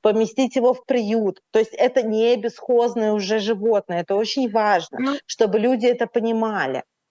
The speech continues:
Speaker 2: опять же, мне, как обывателю, всё равно, укусила меня привитая собака или не привитая, мне всё равно неприятно.
Speaker 1: Вы будете
Speaker 2: Мне очень
Speaker 1: нервничать.
Speaker 2: хочется, понимаете, я хочу от вас услышать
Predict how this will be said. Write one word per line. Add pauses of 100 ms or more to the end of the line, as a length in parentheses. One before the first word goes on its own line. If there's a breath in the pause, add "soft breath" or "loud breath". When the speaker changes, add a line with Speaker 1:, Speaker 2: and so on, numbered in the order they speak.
(400 loud breath)
Speaker 2:
опять
же,
мне,
как
обывателю,
всё
равно,
укусила
меня
привитая
собака
или
не
привитая,
мне
всё
равно
неприятно.
Speaker 1:
Вы
будете
Speaker 2:
Мне
очень
Speaker 1:
нервничать. (140)
Speaker 2:
хочется, (380)
понимаете, (100)
я
хочу
от
вас
услышать